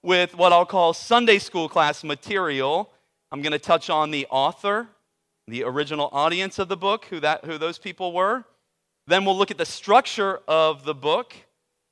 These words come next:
and then we'll consider the purpose and the main point of the book before turning to the sermon portion of our time. And we're gonna try to do that all in maybe slightly longer than a normal sermon would be. So we have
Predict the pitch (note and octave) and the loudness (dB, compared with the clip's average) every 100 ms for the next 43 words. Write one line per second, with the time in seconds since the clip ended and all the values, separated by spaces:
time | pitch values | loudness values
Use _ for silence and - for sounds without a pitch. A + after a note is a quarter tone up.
0 | - C#3+ E3+ F3+ F3 F3+ D#3 F3+ F3 D#3 | -10 -6 -4 -2 -4 -4 -4 -2 0 -4
1 | - G3 F#3 F3+ E3 E3 - D3 D3+ D#3 | 0 0 0 2 0 -2 -12 -8 -6 -4
2 | D#3+ D3+ - G3+ G3 E3+ D3 D3 D3 C3+ | -4 -6 -2 0 0 0 0 -2 -4 -8
3 | C#3+ - F3+ - G#3 F#3 F3 E3+ C#3+ - | -10 -4 -4 -2 -4 -4 -6 -2 -2 -2
4 | _ _ - - A#3 G#3+ F3+ - D#3+ C#3 | _ _ -14 2 4 4 0 0 -2 -2
5 | D#3 B2+ B2 B2+ B2 B2 A#2+ A#2+ - A#2+ | -6 -6 -4 -2 0 2 0 -2 -4 -2
6 | A#2 C3+ D3+ _ _ _ _ A#3 E4 F#4+ | -2 -6 -12 _ _ _ _ -10 -6 -4
7 | - F4 D#4 D#4+ C4+ F#3+ A#3 A#3 G#3 G3+ | 0 0 0 0 2 4 6 6 4 0
8 | G3+ G3 G3 G3 - _ G#3+ A#3 A3 - | -2 -2 -2 -6 -12 _ -4 -4 -6 -10
9 | - A3 A#3+ D4+ D#4 A#3 A3 G3 F#3 F#3+ | -4 6 8 8 6 -4 -2 -2 0 2
10 | A3+ G#3+ E3 D#3+ D#3+ E3 E3 E3 E3+ F3 | 2 2 2 2 2 -2 -2 0 0 0
11 | E3+ F3 E3 E3 E3 G3+ - D3+ C#3+ A#3 | -4 -2 -2 -2 -4 -4 -6 -8 -4 2
12 | E3 D#3 | 4 4